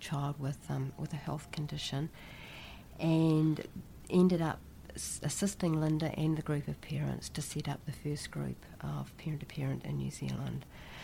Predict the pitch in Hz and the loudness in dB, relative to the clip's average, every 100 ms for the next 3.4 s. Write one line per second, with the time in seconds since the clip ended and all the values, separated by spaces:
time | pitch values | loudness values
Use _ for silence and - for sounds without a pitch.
0 | - - - 185 - - - 139 131 - | -4 -2 4 4 4 -2 -2 -4 -4 -8
1 | - - 139 120 - 147 151 147 - - | -12 -4 -2 -2 -2 0 2 0 -4 -6
2 | 143 139 139 - 135 131 - 147 - - | -4 -2 -4 -4 -2 -2 -4 -8 -8 -8
3 | 151 135 139 | -4 -4 -4